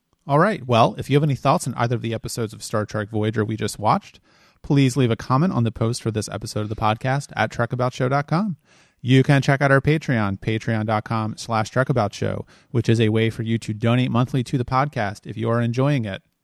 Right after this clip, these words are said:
Please go do that, patreon dot com slash trek about show. Also supports our other podcast, Tuning In. We are almost at the end of the first season of The X-Files, so it's still a good time to jump into that.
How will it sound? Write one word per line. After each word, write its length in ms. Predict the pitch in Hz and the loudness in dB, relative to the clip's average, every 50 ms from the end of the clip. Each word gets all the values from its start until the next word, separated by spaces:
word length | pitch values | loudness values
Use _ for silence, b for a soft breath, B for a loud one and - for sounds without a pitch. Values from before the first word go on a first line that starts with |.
| _ _ _ _ _ _ _ _ | _ _ _ _ _ _ _ _
Please 200 | - 120 117 104 | -6 -6 -6 -4
go 140 | - 123 117 | -2 -2 -2
do 160 | 113 127 139 | 0 0 2
that, 320 | 139 131 110 95 92 - - | 2 2 2 2 0 -4 -6
patreon 380 | - 104 - - 110 104 101 | -6 -6 -4 -4 -4 -2 -2
dot 180 | 113 104 104 - | -2 -2 -2 -2
com 380 | - 113 107 107 104 107 - | -4 -4 -2 -2 -4 -6 -8
slash 300 | - - - 107 104 - | -10 -6 -4 -4 -4 -2
trek 180 | - 123 127 - | -2 -2 0 0
about 260 | 135 110 98 95 - | 0 -2 -2 -4 -4
show. 320 | - - 98 92 - 120 - _ _ _ _ _ _ _ _ _ _ _ | -6 -6 -4 -4 -6 -8 -12 _ _ _ _ _ _ _ _ _ _ _
Also 260 | - 135 135 - 156 139 | 6 6 8 8 6 4
supports 340 | - 156 - 156 147 - 156 | 2 2 2 2 2 4 6
our 80 | 147 | 6
other 140 | 147 143 147 | 6 6 6
podcast, 520 | - 147 143 139 - - 139 135 131 - | 4 4 2 2 2 0 -2 -2 -2 -4
Tuning 300 | - - 165 143 139 139 | -4 -2 0 0 0 0
In. 240 | 139 143 170 214 240 b b b b b b b b | 0 0 0 -2 -4 b b b b b b b b
We 340 | - 123 127 143 143 165 170 - | -6 -2 0 2 2 0 0 2
are 340 | - 131 139 139 139 135 - | 6 6 8 8 8 6 4
almost 240 | 135 135 156 151 - | 2 0 0 0 0
at 80 | 151 | -2
the 120 | 139 - - | -2 -4 -4
end 200 | 135 131 156 175 | -2 -2 0 0
of 80 | 156 | -2
the 80 | 127 117 | -4 -6
first 340 | - - 147 143 151 - - | -4 -2 0 0 0 0 -2
season 280 | - 131 135 131 135 | -4 -4 -4 -2 -2
of 60 | 120 117 | -2 -2
The 120 | 120 135 | -4 -4
X-Files, 640 | 127 113 - - - - 113 110 117 131 170 165 | -4 -4 -4 -2 0 2 2 4 4 2 2 0
so 140 | - - 117 110 | 0 0 0 0
it's 100 | 110 - | 0 -4
still 220 | - - 120 117 | -4 -2 -2 -2
a 40 | 117 | 0
good 140 | 117 117 113 | -2 -4 -4
time 220 | - 113 110 107 | -4 -4 -6 -4
to 100 | 104 - | -6 -6
jump 280 | 107 - 110 107 104 - | -6 -4 -4 -2 -2 -4
into 220 | 104 101 - - | -4 -6 -6 -4
that. 280 | 104 110 135 170 202 | 0 2 2 2 0